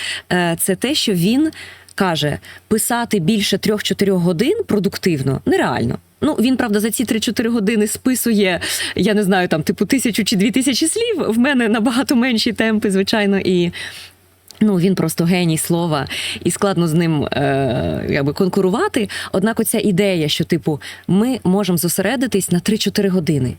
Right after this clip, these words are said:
Ми не можемо сидіти і писати десять годин поспіль. Ну, це просто нереально.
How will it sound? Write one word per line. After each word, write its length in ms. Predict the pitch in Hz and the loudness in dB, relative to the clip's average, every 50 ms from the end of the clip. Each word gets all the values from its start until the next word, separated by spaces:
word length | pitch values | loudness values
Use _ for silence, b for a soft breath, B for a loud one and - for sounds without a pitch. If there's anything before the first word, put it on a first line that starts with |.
| - | -2
Ми 120 | - 196 226 | 0 0 2
не 120 | 247 254 | 2 2
можемо 440 | 233 220 226 240 214 226 220 202 180 - _ _ _ _ _ _ _ _ _ _ - | 2 2 2 0 0 0 0 -2 -2 -4 _ _ _ _ _ _ _ _ _ _ -8
сидіти 520 | - - - 202 151 160 233 208 - 220 - | -4 -2 -2 0 0 0 0 0 0 -2 0
і 80 | 196 196 | 0 0
писати 640 | - 196 185 - - 190 190 202 - - 190 175 165 B B B B B B | 0 0 -2 0 -2 -2 -2 -2 0 0 0 0 0 B B B B B B
десять 440 | 147 147 135 214 202 202 - - 180 | -2 0 2 2 2 0 0 0 2
годин 300 | 185 185 180 175 180 175 | 2 2 2 2 2 0
поспіль. 420 | 165 - 151 127 139 - - 135 139 | 0 0 -2 -2 -2 -4 -2 0 0
Ну, 120 | 175 175 | 0 2
це 120 | - 202 | 0 0
просто 300 | 175 185 190 - - 190 | 0 0 -2 0 0 2
нереально. 560 | 185 185 180 175 156 143 135 131 131 135 139 | 2 2 2 0 0 0 0 0 0 0 -2